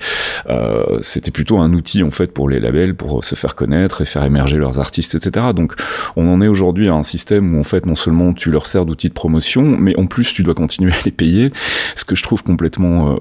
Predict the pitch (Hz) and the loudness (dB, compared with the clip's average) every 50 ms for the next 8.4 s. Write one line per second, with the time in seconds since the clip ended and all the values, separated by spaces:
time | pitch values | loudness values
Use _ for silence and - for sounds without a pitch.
0 | - - 92 80 - 90 87 85 80 78 76 80 76 78 87 131 156 143 - 87 | -4 -2 -2 -2 -2 -2 0 2 2 2 2 2 0 2 2 2 2 2 0 0
1 | 85 - - 90 - - 92 87 107 92 87 92 92 87 - 110 104 - - 143 | -2 -4 -6 -6 -2 -2 -2 -2 -2 -2 0 0 -2 0 0 -2 -2 0 0 2
2 | 135 104 78 - 85 87 95 98 85 - - 73 - - 95 - - - 71 - | 2 2 0 0 0 0 2 0 0 0 -2 -4 -2 -2 -4 -2 -2 -2 -2 -2
3 | - - - - 76 69 - - 78 73 - - 76 71 - 73 - - - 69 | -4 -6 -2 0 -2 -2 -2 -2 -6 -6 -4 -4 -4 -4 -4 -6 -4 -2 -2 -2
4 | 69 82 98 107 214 - - - - - - - - - - 67 131 67 60 - | 0 2 0 0 0 -4 -10 -12 -10 -10 -10 -12 -6 -4 -2 0 0 0 0 0
5 | - - - 104 107 127 120 123 135 143 123 87 92 85 85 - - 95 87 - | 0 0 0 2 2 2 2 2 2 0 2 2 2 0 0 0 -2 -2 -2 0
6 | - 82 76 71 80 78 80 90 87 82 76 69 - 69 67 - - 78 78 78 | 0 0 0 0 0 0 2 2 2 2 0 0 -2 -4 -6 -4 -2 2 2 4
7 | 78 80 85 92 98 90 82 78 76 71 71 67 67 - - - - - - - | 4 4 4 4 4 4 4 4 2 2 2 0 -2 -4 -6 -10 -8 -8 -10 -12
8 | - - - - 65 69 62 57 | -14 -12 -6 -4 -2 0 0 0